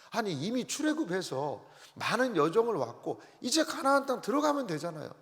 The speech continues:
그러면 하나님이 약속하셨으니 하나님이 무엇인가를 하실 수 있지 않겠습니까?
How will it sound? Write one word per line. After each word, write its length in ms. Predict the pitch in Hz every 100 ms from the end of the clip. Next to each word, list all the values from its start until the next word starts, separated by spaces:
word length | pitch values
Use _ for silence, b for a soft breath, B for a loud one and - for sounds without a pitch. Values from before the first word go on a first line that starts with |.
| _ _ -
그러면 320 | 285 285 - B B
하나님이 580 | - 254 285 277 269 247
약속하셨으니 920 | - - 233 233 208 208 185 214 196 B B
하나님이 460 | - 277 294 294 269
무엇인가를 760 | 202 254 285 285 240 220 226 - - - - _
하실 460 | - 294 - 359
수 160 | 339 302
있지 180 | 302 -
않겠습니까? 680 | 180 208 - 175 131 -